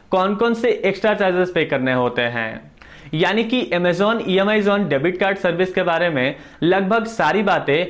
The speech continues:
हम लोग इस वीडियो में जानेंगे। तो आइए जानते हैं। सबसे पहले हम लोग जान लेते हैं कि ये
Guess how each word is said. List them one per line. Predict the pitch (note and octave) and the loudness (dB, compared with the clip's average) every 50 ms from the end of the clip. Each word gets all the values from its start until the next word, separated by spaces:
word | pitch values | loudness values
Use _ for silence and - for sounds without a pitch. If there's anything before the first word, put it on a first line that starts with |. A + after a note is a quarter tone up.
| - - - - - | -8 -16 -12 -6 -4
हम | D#3 E3 F#3 | -4 -2 2
लोग | G3 G#3 G#3 A#3+ | 2 2 2 2
इस | A#3 A#3 - D3+ | 0 -2 -2 0
वीडियो | C#3 C#3+ C#3 C3+ C#3+ C#3 | 2 2 4 4 4 2
में | C3+ C3 | 2 2
जानेंगे। | B2 C3 B2 A#2+ A#2+ A#2+ A#2 A#2 A2+ A2+ A2 A2 A2 - - - - - | 0 0 -2 -2 -2 -2 -2 -2 -2 -2 -4 -6 -10 -14 -20 -20 -8 -2
तो | - D#3 | 0 0
आइए | D#3 D3 D3 D#3 E3+ F#3+ F#3 - - - | 2 2 2 2 0 0 -2 -6 -8 -6
जानते | C3+ B2+ C#3 B2+ B2+ A#2+ A#2 A2+ B2+ B2 A#2 | -4 -2 0 0 -2 -2 -2 -2 -2 -2 -2
हैं। | A#2+ A#2 A2 G#2+ A2 A2 - - - - - - - - - - - - - - - - - - - - - - - - - | -2 -4 -6 -6 -8 -10 -14 -20 -20 -20 -20 -20 -20 -20 -20 -20 -20 -20 -20 -20 -20 -20 -20 -20 -20 -20 -20 -20 -12 -6 -6
सबसे | D3+ D3 - G#3 G3+ | -4 -4 -2 -2 -2
पहले | G3+ F3+ D3 C#3 D3+ F#3 | 0 0 -2 0 0 0
हम | G#3+ G#3+ G#3+ | 2 2 2
लोग | G#3 F3 | 2 2
जान | C#3+ D3+ D3 D#3+ | 0 0 -2 -2
लेते | E3+ E3+ E3 E3 E3 D#3+ | -2 -2 -2 0 0 -2
हैं | D#3+ D#3+ D3+ C3 C3+ D3+ - - - - - - - | 0 0 -2 -2 -4 -4 -8 -12 -20 -20 -14 -6 -2
कि | F3+ | 0
ये | F3+ G3+ A#3 | 0 2 0